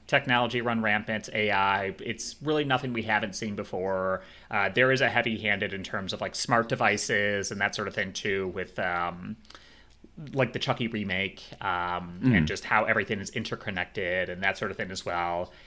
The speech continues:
Speaker 1: And, yeah, that's basically it. Um, in terms of subplots, there's a subplot where Jenna,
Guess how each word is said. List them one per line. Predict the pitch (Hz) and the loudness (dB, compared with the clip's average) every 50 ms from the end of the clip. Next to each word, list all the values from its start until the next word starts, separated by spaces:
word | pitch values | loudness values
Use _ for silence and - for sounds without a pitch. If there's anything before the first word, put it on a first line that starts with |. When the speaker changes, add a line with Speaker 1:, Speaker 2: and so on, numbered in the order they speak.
| - - - - - - | -20 -20 -20 -8 0 2
Speaker 1:
And, | 117 113 107 104 104 104 101 98 98 98 95 95 - - - - - - - - | 4 6 6 4 4 2 -2 -6 -6 -8 -8 -8 -8 -8 -8 -8 -10 -10 0 2
yeah, | 262 247 | 2 4
that's | - - 135 131 - | 6 4 4 4 4
basically | 170 165 - 175 - 170 147 117 | 2 2 2 2 2 4 6 8
it. | 113 113 113 - - - - | 8 6 6 0 -12 -14 -2
Um, | - 110 107 104 101 101 104 104 104 101 98 98 98 95 101 104 - - - - - - - - - - - - - - - | 0 2 4 4 4 4 2 2 0 -2 -4 -6 -6 -6 -8 -10 -14 -20 -20 -20 -20 -20 -20 -20 -20 -20 -20 -20 -20 -20 -16
in | - | 0
terms | - 180 180 160 143 | 4 4 4 4 2
of | 131 | 0
subplots, | - - - 143 135 135 - 143 127 127 123 - - | 2 6 6 6 6 6 6 8 8 8 6 4 -2
there's | 127 110 117 | -4 -4 -2
a | |
subplot | 104 - - 127 107 - - 107 101 104 101 | -4 -2 0 -2 -2 2 2 4 4 4 2
where | 95 92 | 0 -2
Jenna, | 92 - - 113 104 101 101 101 98 98 98 101 | -2 0 0 0 0 2 0 2 2 4 2 2